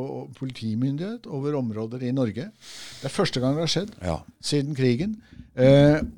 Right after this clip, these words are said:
Speaker 1: dette er Erna Solbergs verk. Eh, dette fører til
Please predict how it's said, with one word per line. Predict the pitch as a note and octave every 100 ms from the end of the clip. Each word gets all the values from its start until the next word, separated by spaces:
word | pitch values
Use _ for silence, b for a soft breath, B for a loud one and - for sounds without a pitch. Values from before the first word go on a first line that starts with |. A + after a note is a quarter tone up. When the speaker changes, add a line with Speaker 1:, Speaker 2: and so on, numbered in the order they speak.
| -
Speaker 1:
dette | D3+ D3
er | D3 D3 D3 F3 C#3+
Erna | C3
Solbergs | D3+ E3 B2 B2 C3 - B2+ -
verk. | C3 D#3 A3 A#3+ - -
Eh, | C#3 C3+ C3+ C#3+ C#3+ C#3
dette | C3+ C#3 -
fører | - F#3 A#2+ G#2+ G#2
til | D3+ F#3+ A#3